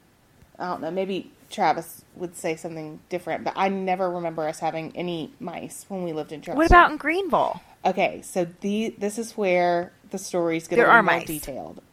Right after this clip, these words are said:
Speaker 1: So when we
Speaker 2: Okay.
Speaker 1: first moved in this house, that first winter, we had, like, three mice.
Speaker 2: Does Aunt Pam, like, do Grandmommy and Aunt Pam have
Speaker 1: Yeah.
Speaker 2: them growing up? Okay, okay.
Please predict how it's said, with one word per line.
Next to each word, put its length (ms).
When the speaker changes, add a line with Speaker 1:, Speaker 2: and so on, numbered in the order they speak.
Speaker 1:
So 180
when 220
we 120
Speaker 2:
Okay. 180
Speaker 1:
first 180
moved 240
in 120
this 160
house, 500
that 300
first 320
winter, 420
we 120
had, 500
like, 480
three 420
mice. 680
Speaker 2:
Does 200
Aunt 180
Pam, 420
like, 220
do 100
Grandmommy 400
and 100
Aunt 100
Pam 200
have 20
Speaker 1:
Yeah. 260
Speaker 2:
them 80
growing 220
up? 180
Okay, 260
okay. 300